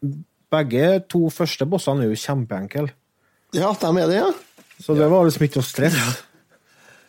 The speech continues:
Speaker 2: Nei, det er liksom ikke noe stress i hele tatt, vet du.
Speaker 1: Nei.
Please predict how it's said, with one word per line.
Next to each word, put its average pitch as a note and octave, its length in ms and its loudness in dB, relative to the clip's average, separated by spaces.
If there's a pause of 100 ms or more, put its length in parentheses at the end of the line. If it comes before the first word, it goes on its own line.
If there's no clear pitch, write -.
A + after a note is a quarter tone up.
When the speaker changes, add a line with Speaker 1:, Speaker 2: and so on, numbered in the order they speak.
(140)
Speaker 2:
Nei, G3 180 0
det G3 140 0 (100)
er F#3 80 2
liksom F3+ 280 2
ikke D3+ 100 0
noe D#3 100 2
stress E3 280 -2
i E3+ 60 2
hele D3 240 2
tatt, - 260 -8
vet C5 140 0
du. - 140 0 (180)
Speaker 1:
Nei. D#3+ 280 -2